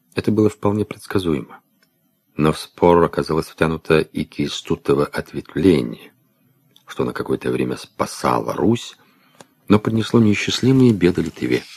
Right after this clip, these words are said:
Вот и оспаривай после этого отсутствие смысла в неисповедимых путях Господних.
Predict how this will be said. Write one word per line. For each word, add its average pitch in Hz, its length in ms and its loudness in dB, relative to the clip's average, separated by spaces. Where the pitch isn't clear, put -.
Вот 127 200 6
и 143 40 8
оспаривай 123 640 6
после - 320 -2
этого 65 180 -2
отсутствие - 480 -4
смысла - 640 -6
в 69 80 -8
неисповедимых 65 840 -6
путях - 340 -10
Господних. - 760 -12